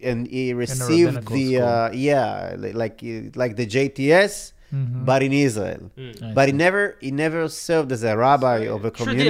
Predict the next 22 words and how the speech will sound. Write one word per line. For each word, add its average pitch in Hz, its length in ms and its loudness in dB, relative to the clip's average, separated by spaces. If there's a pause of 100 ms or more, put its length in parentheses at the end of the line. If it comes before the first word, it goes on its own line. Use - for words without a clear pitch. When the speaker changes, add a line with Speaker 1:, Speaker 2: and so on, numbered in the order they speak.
Speaker 3:
Traditional. 117 400 -2 (320)
Speaker 1:
Yeah, 247 280 0 (160)
more 165 340 2
Speaker 3:
Come 143 100 2
Speaker 1:
of - 60 2
a 165 40 -2
Speaker 3:
from 160 120 -2
a 127 40 -4
Speaker 1:
traditional. 143 320 2
Speaker 3:
traditional. 120 340 -6 (140)
Speaker 1:
Yeah. 127 160 -4 (140)
Speaker 3:
And, 147 400 -2
uh, 131 480 -2 (140)
that 151 300 0
school 175 600 0
that 151 180 -4
you 143 80 -6
formed, 156 420 -2
it 139 180 -6
still 139 360 -6
keeps - 380 -10
going? 180 480 -4